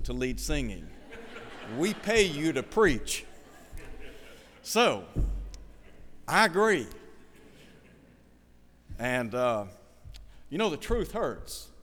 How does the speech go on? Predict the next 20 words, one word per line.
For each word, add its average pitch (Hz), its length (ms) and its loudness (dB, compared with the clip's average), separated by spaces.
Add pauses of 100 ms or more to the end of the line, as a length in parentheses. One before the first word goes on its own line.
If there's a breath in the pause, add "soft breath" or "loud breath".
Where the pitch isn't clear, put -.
(140)
but - 140 -18
truth 185 240 -2
is 123 100 -10
truth. 151 480 -2 (1200 soft breath)
And 113 140 -12
so 135 140 -4
I 139 80 2
appreciate 165 600 -2
the 123 120 -4
honesty. 156 420 -2
And 131 100 -2
look, 147 280 2
I 170 80 4
never 185 240 0
claimed 180 320 -6
to 139 40 -8
be 165 140 -4
a 139 60 -4
song 143 340 -8
leader. 107 300 -12